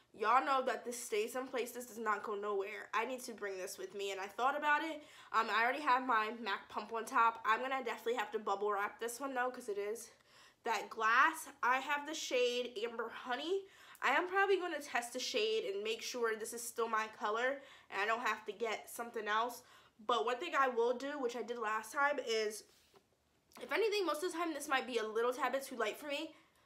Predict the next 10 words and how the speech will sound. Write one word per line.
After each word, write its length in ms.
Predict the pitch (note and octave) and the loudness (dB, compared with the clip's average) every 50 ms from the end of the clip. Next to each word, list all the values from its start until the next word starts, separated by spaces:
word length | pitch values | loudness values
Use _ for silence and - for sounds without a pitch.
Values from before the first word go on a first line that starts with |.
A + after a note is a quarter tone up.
| _ _ - | _ _ -14
Mixing 400 | - A3+ A#3+ B3 - - F4+ D#4 | -8 -4 -4 -4 -4 -4 -4 -4
these 260 | D#4 D4 C#4+ D4+ D4 D4 | -4 -6 -6 -8 -8 -8
two 200 | - E4 D4+ D4 C#4+ C#4 - | -6 -6 -6 -6 -6 -6 -4
is 160 | A3+ A3+ A3+ | -4 -4 -4
an 80 | A#3 A3+ | -4 -6
amazing 480 | A3 G#3+ G#3+ G#3+ A3+ A#3 A#3 A3 A3+ A3+ | -6 -4 -4 -4 -4 -6 -6 -6 -8 -6
combination 720 | - - G#3+ G3 G3+ G3+ G3+ G3 G3 - - B3 A3 A#3 | -4 -2 -2 -2 -2 -2 -4 -4 -4 -6 -6 -8 -8 -8
for 540 | A3+ - - G#3 G3+ G3+ G3 G3 G3+ G#3 - - _ _ _ _ _ | -10 -10 -6 -2 -2 0 0 0 -2 -6 -10 -14 _ _ _ _ _
sweat 340 | - - - G#3+ F#3+ - - | -18 -8 -4 -2 -2 -2 -2
proof. 300 | - A3+ F#3 - - - | -4 -6 -4 -4 -6 -10